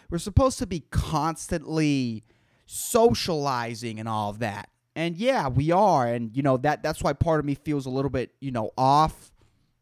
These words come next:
because I haven't socialized in a, in a, you know, hu-, person to person in a long time. And that sucked a lot. And also there's, like, this big fear. Like, my mom's sixty-one years old, you know,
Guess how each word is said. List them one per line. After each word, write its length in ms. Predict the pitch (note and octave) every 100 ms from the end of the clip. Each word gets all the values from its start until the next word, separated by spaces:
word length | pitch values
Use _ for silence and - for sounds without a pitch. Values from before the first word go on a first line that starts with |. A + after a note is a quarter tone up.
| _ _ _ _
because 160 | C3 B2+
I 40 |
haven't 200 | B2 A#2+
socialized 840 | - - C3+ - D#3+ D3+ C#3+ C#3+
in 100 | C#3+
a, 280 | C3+ B2+ A#2+
in 160 | - B2+
a, 200 | B2 A#2
you 100 | C3
know, 360 | B2+ A2+ A2+ G#2+ _ -
hu-, 140 | D3+ -
person 300 | - D#3 C#3+
to 80 | D3
person 420 | - D#3 C#3 D#3+
in 120 | D3 B2+
a 60 |
long 300 | A#2+ B2 C3
time. 460 | - B2+ B2 C#3 D3
And 120 | A#2+
that 180 | A#2+ C3
sucked 400 | - - C3 -
a 60 | C3+
lot. 440 | C3+ C3 C#3 - _ _ _ _ _ _ _ _ _ _ _ _ _ _ _ _
And 120 | D3
also 340 | D3+ D#3 D#3+ C#3+
there's, 260 | D3 C#3
like, 180 | C#3+ C#3
this 180 | C3+ -
big 280 | - C3+ A#2+
fear. 440 | - C3+ C3+ C#3+
Like, 160 | D3 D#3+
my 80 |
mom's 280 | E3 F3+ D3+
sixty-one 600 | - D#3 C#3 - C3+ C3+
years 220 | C3+ B2+ B2
old, 400 | A#2 A2+ A2 C3+ _ _
you 160 | B2+ B2
know, 400 | B2+ - A2+